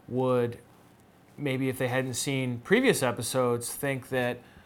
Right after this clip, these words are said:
I was in some way criticizing or attacking the New Testament. And so I thought it would be good here, right at the top, to say where I'm coming from on this subject.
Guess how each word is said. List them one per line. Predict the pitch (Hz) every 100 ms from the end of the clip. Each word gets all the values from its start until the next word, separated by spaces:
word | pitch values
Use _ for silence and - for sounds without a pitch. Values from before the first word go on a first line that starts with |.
| -
I | - 131
was | 131
in | 127
some | 120 143 135
way | 127 127 123 117 - - - - - - -
criticizing | 190 185 180 180 165 160 147 156
or | 127
attacking | 117 - 139 139 143
the | 135
New | 135
Testament. | 131 127 120 - 127 123 127 - - - -
And | 123 120
so | 156
I | 139
thought | 214 226
it |
would | 190 151
be | 143
good | 143 139
here, | 117 147 131
right | 156
at | 226
the | 220
top, | - 151 120 110 - - -
to | 135
say | - 147 139 131 123 - - - -
where | 127 143 139
I'm | 127
coming | 117 - 156 143
from | - 113 104 104 104 -
on | 113 110
this | 104
subject. | - 123 107 104 90 -